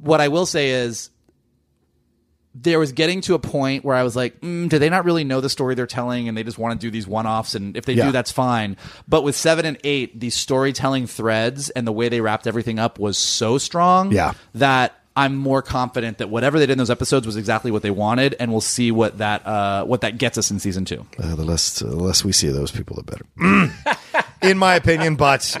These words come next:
Speaker 2: Mikey might be right. I just don't ever wanna see those guys ever getting out of that prison transport. <laughs> Rem-, remember me, Manzo?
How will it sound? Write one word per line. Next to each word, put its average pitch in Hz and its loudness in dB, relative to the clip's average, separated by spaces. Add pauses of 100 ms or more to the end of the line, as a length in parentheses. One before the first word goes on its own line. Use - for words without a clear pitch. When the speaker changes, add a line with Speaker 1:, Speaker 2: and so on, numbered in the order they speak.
Speaker 2:
Mikey 156 2
might 143 2
be 131 4
right. 92 -4
I 98 -8
just 95 -6
don't 104 0
ever 120 4
wanna 117 2
see 104 -2
those 101 -2
guys 95 -4
ever 110 2
getting 90 -4
out 78 -6
of 76 -6
that 76 -12
prison 80 -8
transport. - -14 (800)
<laughs> - -20
Rem-, 196 0
remember 233 2
me, 247 0
Manzo? 262 2